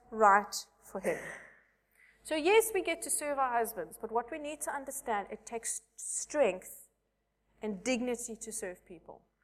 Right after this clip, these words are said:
Often, um, I, I enjoy watching documentaries, and, and,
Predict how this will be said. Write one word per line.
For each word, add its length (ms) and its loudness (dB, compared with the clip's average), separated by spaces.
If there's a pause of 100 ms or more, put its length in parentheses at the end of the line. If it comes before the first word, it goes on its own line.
(300)
Often, 580 8
um, 360 2
I, 140 4 (100)
I 100 4
enjoy 280 0
watching 420 -2
documentaries, 720 -8
and, 260 -4
and, 360 -6